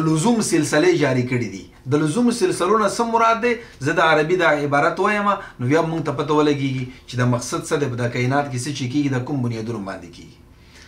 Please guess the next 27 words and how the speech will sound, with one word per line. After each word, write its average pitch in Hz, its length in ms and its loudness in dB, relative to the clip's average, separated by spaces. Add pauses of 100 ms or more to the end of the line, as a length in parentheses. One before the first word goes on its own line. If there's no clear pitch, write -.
(640)
باب 202 180 4 (180)
ذکر 240 200 2 (520)
سنت 131 400 -4
الله، 92 240 -6 (640)
دا 139 40 0 (140)
باب 160 240 2
دی 160 180 -4
په 143 60 -2 (100)
بیان 151 360 2 (600)
د - 20 -8 (120)
دې 175 200 0
کې 151 140 -2 (200)
چې 135 140 -8
د - 100 0
الله 139 220 0 (120)
رب 123 160 -2
العزت 131 360 0
د 120 160 -4
طریقې 120 340 0
او 139 40 2 (120)
دستور 139 400 -4
نه 127 80 -2 (280)
څه 190 80 -2 (120)
مراد 101 280 -4 (120)
دی. - 100 -20 (720)
هغه 208 200 2 (480)
طریقه 131 320 0